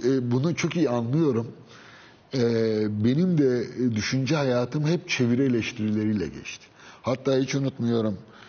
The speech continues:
yıllar evvel biri bana dedi ki, "Ya, ya," diyeceğim, "sen de," dedi, "hep şey yapıyorsun. Milletin canını okuyorsun, eleştiriyorsun onları. Yok mu senin kendi sözün?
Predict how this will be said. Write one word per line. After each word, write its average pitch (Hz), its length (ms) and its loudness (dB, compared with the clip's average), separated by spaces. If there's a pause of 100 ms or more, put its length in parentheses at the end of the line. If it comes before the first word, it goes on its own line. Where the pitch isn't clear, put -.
(380)
yıllar 127 440 2
evvel 117 400 2
biri 117 260 2
bana 120 240 0
dedi 139 180 -2
ki, - 120 -4
"Ya, 95 280 -2 (1120)
ya," 113 240 -2
diyeceğim, 123 280 -2 (100)
"sen 135 280 -4
de," 104 120 0
dedi, 92 220 -2
"hep 139 120 0 (760)
şey 120 160 -2
yapıyorsun. - 580 -8 (600)
Milletin 113 460 0
canını 107 320 0
okuyorsun, 101 300 -4
eleştiriyorsun 117 720 0
onları. 78 380 -8 (340)
Yok 208 240 2
mu 196 80 -2
senin 139 280 0
kendi 107 360 -2
sözün? 92 400 -4